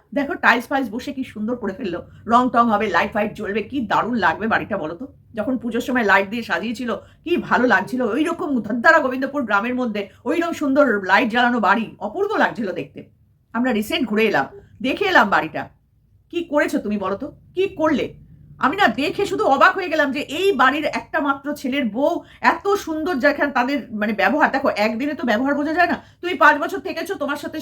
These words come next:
ঘ-, মানে ঝামেলা অশান্তি হয়েছে, সবটা আমরা বুঝতে পারি, সবটা। কিন্তু তার মানে এটা নয় যে ওরা খারাপ ছিল পুরোটাই।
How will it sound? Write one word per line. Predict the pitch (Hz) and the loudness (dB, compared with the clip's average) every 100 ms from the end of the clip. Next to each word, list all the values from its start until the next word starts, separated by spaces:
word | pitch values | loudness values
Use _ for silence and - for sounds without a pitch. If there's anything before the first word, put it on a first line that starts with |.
| - - | -12 -16
ঘ-, | 196 226 214 220 | -4 -4 -4 -6
মানে | 247 | -2
ঝামেলা | 233 233 277 | 2 2 4
অশান্তি | 269 233 254 277 | 2 0 -4 -2
হয়েছে, | 254 226 349 - - | -2 -2 -6 -14 -20
সবটা | - - 349 339 | -6 -2 0 2
আমরা | 285 262 | 4 2
বুঝতে | 185 - | 0 -4
পারি, | 185 151 - - | -6 -6 -8 -14
সবটা। | - 302 294 294 - 147 - - - - | -2 2 2 0 -6 -8 -8 -16 -20 -14
কিন্তু | 339 330 330 | -8 -6 -6
তার | - 240 247 | 4 4 4
মানে | 294 | -2
এটা | 294 233 311 | -4 -2 0
নয় | 302 233 - | 2 -2 -4
যে | 196 | -8
ওরা | 269 247 320 339 | -4 4 4 2
খারাপ | - 269 330 - | 2 4 4 2
ছিল | 262 220 | -4 -4
পুরোটাই। | 196 170 147 | -4 -6 -8